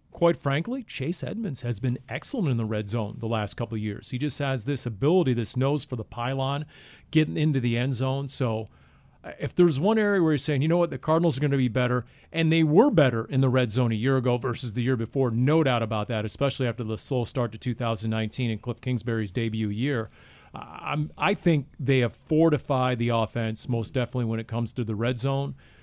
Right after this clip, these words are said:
Kyler Murray was asked about his weapons. I, I liked his response. I'm now quoting Kyler, and this is just in general with the weapons at his disposal. He said, and I quote, "If I don't make things happen with what I've got, then I'm not doing my job."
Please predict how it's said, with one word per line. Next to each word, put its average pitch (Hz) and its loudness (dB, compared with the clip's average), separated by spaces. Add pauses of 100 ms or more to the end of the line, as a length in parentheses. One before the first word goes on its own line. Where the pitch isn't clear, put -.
(140)
Kyler 127 0
Murray 131 2
was 135 0
asked 135 0
about 131 0
his 113 -2
weapons. 131 -2
I, 120 -12
I - -6
liked 127 -2
his 113 -2
response. 123 -2
I'm 117 0
now 120 0
quoting 131 -2
Kyler, 120 -2 (440)
and 135 -2
this 147 4
is 135 -2
just 147 2
in 131 2
general 135 0
with 117 -4
the 117 0
weapons 123 0
at 113 -2
his 127 -4
disposal. 123 -2
He 143 -2
said, 127 0
and 123 -2
I 127 -2
quote, 117 -6 (640)
"If 117 -6
I 131 4
don't 196 6
make 180 2
things 165 -2
happen 139 0
with 131 -2
what 131 2
I've 135 0
got, 127 0 (260)
then 131 0
I'm 127 2
not 120 2
doing 123 0
my 117 0
job." 107 -4